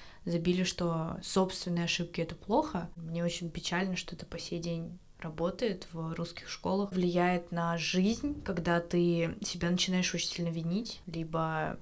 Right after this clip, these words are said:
недооценивать из-за того, что ты сделал ошибку. Пытаюсь сейчас себя каждый раз, когда я совершаю какую-то ошибку, переубедить в том, что, а, я становлюсь сильнее.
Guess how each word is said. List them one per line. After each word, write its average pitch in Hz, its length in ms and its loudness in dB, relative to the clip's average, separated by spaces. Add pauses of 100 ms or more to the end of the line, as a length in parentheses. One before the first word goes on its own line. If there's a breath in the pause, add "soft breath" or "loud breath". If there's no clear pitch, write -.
(120)
недооценивать 180 920 4 (100)
из-за 190 180 4
того, 185 180 6
что 185 140 2
ты 180 120 0
сделал 170 340 2
ошибку. 165 440 -2
Пытаюсь 185 320 4
сейчас 180 280 2
себя 175 260 6
каждый 175 280 4
раз, 175 460 2
когда 170 200 2
я 170 340 4
совершаю 175 360 2
какую-то 170 240 -2
ошибку, 233 360 0
переубедить 175 540 2
в - 80 -10
том, 208 180 2
что, 180 440 2
а, 165 280 2
я 180 140 6
становлюсь 185 440 4
сильнее. 165 500 -2